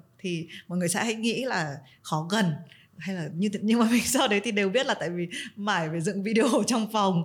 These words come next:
Nào là bởi vì cái video này nó chưa lên được đấy, thì phải, phải làm việc rất là nhiều. Thì, thì mình hiểu lúc bạn phân tích cái việc là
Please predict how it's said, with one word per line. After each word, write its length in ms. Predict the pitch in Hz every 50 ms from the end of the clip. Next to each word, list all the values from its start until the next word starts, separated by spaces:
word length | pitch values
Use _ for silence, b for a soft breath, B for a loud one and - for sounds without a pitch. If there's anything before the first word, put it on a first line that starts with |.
| B 320 B B B 202 B
Nào 220 | 185 190 190 180
là 100 | 180 180
bởi 160 | 170 175 175 160
vì 220 | 151 175 180 175 180
cái 80 | 190
video 340 | 190 190 240 220 240 233 226
này 100 | 208 190
nó 60 | 190 214
chưa 140 | 226 311 330
lên 340 | 226 247 247 240 226 233 214
được 280 | 226 220 214 208 214
đấy, 180 | 185 165 175 185
thì 60 | 226 226 196
phải, 200 | 202 170 151 147 160
phải 140 | 175 165 156
làm 200 | 165 170 170 175
việc 80 | 180
rất 120 | 175 185 262
là 80 | 269 269
nhiều. 340 | 220 208 208 196 185 175 170
Thì, 120 | 180 185 175
thì 80 | 180
mình 180 | 175 190 214 214
hiểu 220 | 220 220 196 151
lúc 120 | 151 196 214
bạn 120 | 240 - 175
phân 140 | - 214 208
tích 140 | 214 277 277 -
cái 100 | 220 208
việc 240 | 208 220 196 - 170
là 120 | 160 160